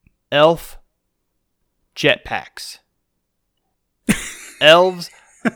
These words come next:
Speaker 1: breaking Santa out of prison.
Speaker 2: Yep.
Speaker 1: It was the coolest as a young boy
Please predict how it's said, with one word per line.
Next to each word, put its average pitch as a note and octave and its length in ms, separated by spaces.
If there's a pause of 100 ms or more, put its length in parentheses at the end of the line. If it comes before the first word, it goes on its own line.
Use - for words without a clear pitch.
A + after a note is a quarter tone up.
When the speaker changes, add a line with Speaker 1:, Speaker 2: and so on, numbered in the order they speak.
Speaker 1:
breaking G3 680 (180)
Santa F3 520 (340)
out D#3 220
of D#3+ 120 (240)
prison. - 340 (640)
Speaker 2:
Yep. A2+ 280 (120)
Speaker 1:
It B2+ 140
was D3+ 180
the F#3 100
coolest B3+ 680 (300)
as D3 220
a D3+ 80
young D3 280
boy A2+ 380